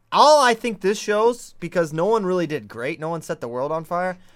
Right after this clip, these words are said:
I think more than anything, once again,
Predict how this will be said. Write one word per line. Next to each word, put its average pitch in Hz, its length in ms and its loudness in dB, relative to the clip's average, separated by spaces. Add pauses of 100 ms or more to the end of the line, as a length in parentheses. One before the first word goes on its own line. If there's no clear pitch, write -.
(140)
I 190 140 -4
think 226 540 -4
more 175 260 0
than 170 140 -2
anything, 165 540 -6
once 185 220 -4
again, 165 480 -6